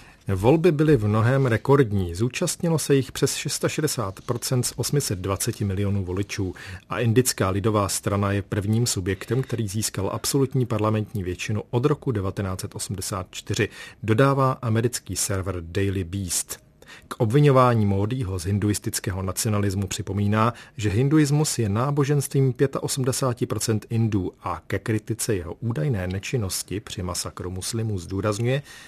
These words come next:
že z polovinu Módího na násilnostech nikdy neprokázal žádný soud ani zvláštní vyšetřovací komise nejvyššího soudu.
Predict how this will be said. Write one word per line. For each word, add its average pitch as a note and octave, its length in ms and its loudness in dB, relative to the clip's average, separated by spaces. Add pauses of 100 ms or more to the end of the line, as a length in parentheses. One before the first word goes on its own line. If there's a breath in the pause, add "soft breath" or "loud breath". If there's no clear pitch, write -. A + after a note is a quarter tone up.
(120)
že A2 180 2
z - 120 2
polovinu F3 480 4
Módího C3+ 800 2
na F2+ 100 -6
násilnostech G#2+ 840 -4 (220 loud breath)
nikdy D3+ 320 2
neprokázal B2+ 640 2
žádný G2+ 360 0
soud G2 320 -2 (280 loud breath)
ani A2+ 220 4
zvláštní G#2 500 0
vyšetřovací F#2+ 600 -4
komise G2 380 -4
nejvyššího F#2 560 -6
soudu. G#2 420 0